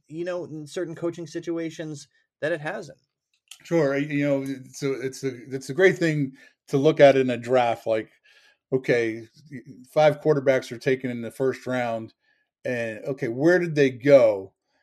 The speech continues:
Speaker 2: And y-, you often wonder if, if this guy had gone there instead of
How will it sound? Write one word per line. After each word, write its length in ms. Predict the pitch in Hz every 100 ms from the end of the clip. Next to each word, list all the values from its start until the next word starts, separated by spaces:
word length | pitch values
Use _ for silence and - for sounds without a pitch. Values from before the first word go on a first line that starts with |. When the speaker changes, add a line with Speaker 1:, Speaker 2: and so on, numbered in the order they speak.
| _ _
Speaker 2:
And 260 | 123 120 117
y-, 200 | 117 110 127
you 360 | 127 113 131
often 320 | 143 143 135
wonder 500 | 131 135 131 123 117
if, 460 | 107 117 113 - _ _ _ _ _
if 140 | 123 -
this 200 | 220 -
guy 240 | 185 165
had 220 | 147 131
gone 340 | 135 127 117 120
there 400 | 147 151 131 117
instead 380 | 120 - 131
of 260 | 120 113 113